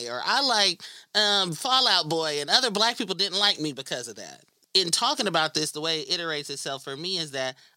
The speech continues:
I just want it to be a big mass love orgy, non-sexual, on the A spectrum or sexual in nature, whatever. I just have this idea, this real actual kumbaya, the real meaning of it,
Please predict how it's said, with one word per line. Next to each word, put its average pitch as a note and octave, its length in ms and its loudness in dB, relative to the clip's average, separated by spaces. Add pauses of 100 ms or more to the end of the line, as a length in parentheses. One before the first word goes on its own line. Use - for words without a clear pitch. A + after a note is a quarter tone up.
(120)
I F3 120 4
just F#3 240 0
want F3 300 -2 (100)
it D#3+ 140 -4
to D#3 100 -6
be D3+ 160 -6
a B2 80 -6
big D3+ 360 -6
mass C#3+ 600 -6
love C#3+ 640 -4 (100)
orgy, D#3 580 -4 (100)
non-sexual, D3+ 1080 -2 (460)
on F#3+ 240 4
the F3 160 4
A F#3 140 4
spectrum F#3 640 2
or E4 240 0
sexual D3 480 -2
in C3+ 100 -6
nature, C#3+ 240 -8
whatever. F3+ 420 0 (240)
I A#3 120 2
just D4 200 2
have C4 160 2
this - 300 -2 (180)
idea, F3 800 0
this C#3 240 -4
real F3+ 380 -4
actual E3 360 0
kumbaya, B2+ 640 -8
the A2+ 100 -12
real D3+ 300 -6
meaning A#2 320 -10
of G#2+ 140 -12
it, G#2+ 120 -14